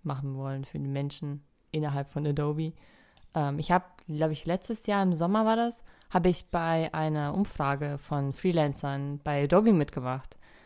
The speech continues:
Da wurde nämlich eine Agentur in Deutschland engagiert, die einige Free-, Freelancer über Behance, glaub ich, haben die mir geschrieben, ähm, zum Interview eingeladen haben, um einfach nur neue Insights zu erhalten. Und da durfte ich mal meine Meinung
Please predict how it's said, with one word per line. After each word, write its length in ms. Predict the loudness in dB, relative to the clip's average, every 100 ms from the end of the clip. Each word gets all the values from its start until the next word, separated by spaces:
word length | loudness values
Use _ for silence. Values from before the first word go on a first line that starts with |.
| -6
Da 180 | 0 2
wurde 260 | 2 2 2
nämlich 360 | 4 2 0
eine 500 | 0 2 2 2 0
Agentur 460 | 0 0 0 2 0
in 100 | 2
Deutschland 400 | 0 -2 -4 -4
engagiert, 560 | -2 -2 -2 -2 -2 -6
die 280 | -4 -2 -2
einige 400 | -2 -2 -2 -6
Free-, 400 | -6 -4 -4 -4
Freelancer 580 | -4 0 0 0 -2
über 220 | -4 -4 -6
Behance, 420 | -4 -2 -2 -2
glaub 140 | -8
ich, 120 | -8
haben 120 | -10 -6
die 80 |
mir 180 | -6 -6
geschrieben, 480 | -10 -12 -8 -6 -6 -10 -20 -20 -20 -20 -20 -14 0
ähm, 320 | 2 2 -2 -12 -16
zum 300 | -4 -4 0
Interview 300 | 0 4 4
eingeladen 480 | 4 4 2 2 0
haben, 360 | 0 -2 -4 -8 -20 _ _ _ -20 -4
um 80 | 2
einfach 200 | 4 4
nur 240 | 2 2 0
neue 180 | -2
Insights 580 | 2 2 2 -2 -4 -14
zu 260 | -10 -6 -4
erhalten. 560 | -2 -2 -2 -2 -2 -2
Und 420 | -2 -6 -10 -8
da 200 | -4 -4
durfte 300 | -6 -10 -12
ich 120 | -6
mal 140 | -2 -2
meine 240 | -2 -4
Meinung 500 | -4 -2 0 0 -2